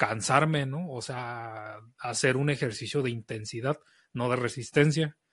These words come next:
Entonces, por ejemplo, puedo hacer cien saltos seguidos y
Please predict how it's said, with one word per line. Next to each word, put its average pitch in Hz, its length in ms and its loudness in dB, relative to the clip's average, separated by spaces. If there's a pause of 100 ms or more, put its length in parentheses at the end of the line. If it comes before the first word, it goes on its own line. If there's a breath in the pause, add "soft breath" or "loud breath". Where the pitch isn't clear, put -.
(600 soft breath)
Entonces, - 220 0
por 165 160 6
ejemplo, 156 320 6
puedo 175 240 10
hacer 170 340 6
cien 202 640 4 (200)
saltos 175 540 4
seguidos 185 760 0
y 113 600 -8